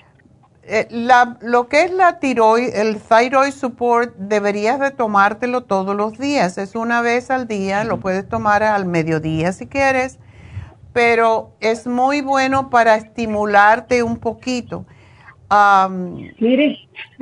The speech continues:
Speaker 2: ajá, el doctor ya, ya me dio de alta, ya tiene como, como dos años que ya me dio de alta de la tiroides, ya, ya no tengo tiroides.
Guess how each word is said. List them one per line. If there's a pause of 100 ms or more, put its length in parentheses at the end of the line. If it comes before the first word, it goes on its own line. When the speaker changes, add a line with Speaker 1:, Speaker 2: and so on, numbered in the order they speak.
(580)
Speaker 2:
ajá, (260)
el
doctor
ya, (100)
ya
me
dio
de
alta,
ya
tiene
como, (460)
como
dos
años (520)
que
ya
me
dio
de
alta
de
la
tiroides,
ya,
ya
no
tengo
tiroides.